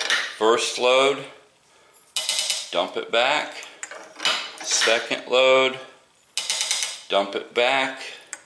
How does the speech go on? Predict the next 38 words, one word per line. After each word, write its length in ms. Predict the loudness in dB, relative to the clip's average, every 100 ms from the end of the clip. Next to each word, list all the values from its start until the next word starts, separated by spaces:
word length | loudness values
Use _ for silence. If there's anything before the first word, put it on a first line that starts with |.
| _ -20 -20 -16 -6 -4 -4 -6 -14 -12 -6 -2 -2 -4 -12
Third 500 | -8 2 4 4 2
load, 440 | 2 4 4 0 -8
let's 260 | -6 -4 -2
go 200 | 2 4
weigh 260 | 4 2 0
it. 220 | -6 -20 _ _ _ _ _ _ _ _ _ _ _ _ -20 -20 -14
Okay, 200 | -8 -6
let's 240 | -6 -8
put 220 | -4 0
our 180 | 0 0
charge 360 | 0 2 0 -4
of 80 |
powder 360 | -2 0 2 0
here. 440 | -2 0 2 0 -6 -20 -20 -20 -14 -2
Uh, 160 | -2
one 280 | 2 0 2
thing 200 | 0 2
I 100 | 2
might 280 | 2 2 2
add, 340 | 2 0 0
when 140 | -2 2
you're 160 | 0
doing 400 | 2 2 4 4
this 320 | 2 0 0
using 320 | 0 2 2 2
a 60 |
scale, 440 | 0 0 0 2 2
you 200 | 0 0
don't 280 | 0 0
want 200 | 2 0 -2 -2
any 340 | 0 0 0
wind, 500 | 0 2 0 -2 -8 -4
no 180 | 0 0
fans, 680 | -4 -4 -2 0 -2 -4 -2
nothing 340 | -2 -2 0
like 260 | 0 -2 -2
that 280 | 0 0 2
on. 380 | 4 4 2